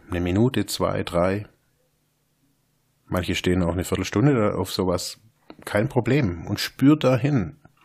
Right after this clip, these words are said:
Was möchte ich vom Tag? Was möchte ich erleben? Nicht in Situationen oder in Menschen, sondern in Gefühlen. Und so kommt man morgen, kann man morgens schon ins Gefühl kommen, in,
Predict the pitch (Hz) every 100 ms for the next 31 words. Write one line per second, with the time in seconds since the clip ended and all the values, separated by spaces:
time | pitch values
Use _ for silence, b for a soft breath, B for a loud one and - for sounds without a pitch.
0 | b b b b b b b b b -
1 | 85 131 131 - 85 - 82 85 - 85
2 | 90 - 95 - 101 165 - - - 95
3 | 113 135 87 78 - - - 156 - -
4 | 98 92 85 87 - 95 92 95 87 -
5 | 92 117 107 82 78 80 80 101 139 -
6 | 85 85 90 - B B B B B 98
7 | 101 - - 156 92 80 78 _ b b
8 | b b b b b b b b _ -
9 | 95 107 151 208 170 156 113 113 170 196
10 | 190 - 127 143 123 101 123 175 170 -
11 | 143 131 120 - - - 107 117 - 80
12 | 78 78 78